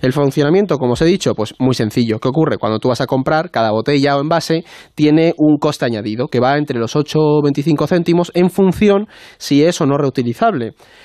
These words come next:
Ese dinero se nos cobra, pero cuando lo devolvemos en máquinas especiales, que están, tú metes ahí el envase y lee el código de barras,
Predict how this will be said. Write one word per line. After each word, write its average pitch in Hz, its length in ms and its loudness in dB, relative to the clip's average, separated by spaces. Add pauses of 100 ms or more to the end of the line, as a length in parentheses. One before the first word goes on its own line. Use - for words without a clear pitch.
(160)
Ese 196 280 0
dinero 208 320 2
se 208 120 -2
nos 214 160 0
cobra, 202 400 2
pero - 160 -2
cuando 110 240 0
lo 110 120 2
devolvemos 120 480 2
en 180 80 2
máquinas 170 460 0
especiales, 180 600 0
que - 80 -16
están, 120 640 -6
tú 143 80 -4
metes 127 240 2
ahí 127 200 2
el 127 160 2
envase 151 380 2
y 127 160 2
lee 120 180 0
el 123 120 0
código 127 260 0
de 131 60 2
barras, 143 340 0